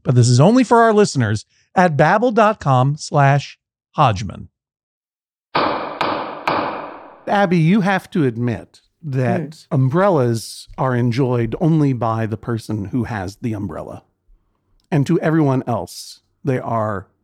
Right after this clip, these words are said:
Speaker 1: a threat of being poked in the eye.
Speaker 2: Absolutely, yeah. Umbrellas are a terrible design.
Speaker 1: Or getting water dripped onto your
Speaker 2: Yes.
Speaker 1: shoulder from someone else's
Speaker 2: Yeah.
Speaker 1: umbrella. Or kabonging against the umbrella you're trying to use.
Speaker 2: Kabonging, yeah, that's,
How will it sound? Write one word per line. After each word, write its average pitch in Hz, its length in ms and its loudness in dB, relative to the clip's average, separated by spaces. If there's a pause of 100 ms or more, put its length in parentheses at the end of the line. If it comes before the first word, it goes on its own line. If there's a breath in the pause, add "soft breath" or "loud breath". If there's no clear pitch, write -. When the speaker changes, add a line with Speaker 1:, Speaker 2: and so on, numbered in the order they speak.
(240)
Speaker 1:
a 147 80 -4
threat 139 360 -4
of 123 120 -6
being 113 220 -2
poked 139 280 -4
in 143 80 0
the 139 140 2
eye. 87 400 -8
Speaker 2:
Absolutely, 294 580 -4
yeah. 220 200 -2
Umbrellas 254 400 -2
are 196 100 -2
a 196 60 -4
terrible 247 560 -4
design. 165 500 -6
Speaker 1:
Or 160 140 2
getting 151 260 2
water 147 320 4
dripped 120 580 -4
onto 139 340 -2
your 123 120 0
Speaker 2:
Yes. 285 100 -2
Speaker 1:
shoulder 123 400 -4
from 117 220 -6
someone 117 300 -4
else's 110 240 -8
Speaker 2:
Yeah. 107 80 -4
Speaker 1:
umbrella. 87 560 -6
Or 160 200 0
kabonging 139 720 0
against 131 440 0
the 135 100 2
umbrella 131 420 2
you're 139 220 0
trying 104 380 -8
to - 100 -16
use. - 480 -18
Speaker 2:
Kabonging, 165 600 -6
yeah, 175 180 -6
that's, - 280 -12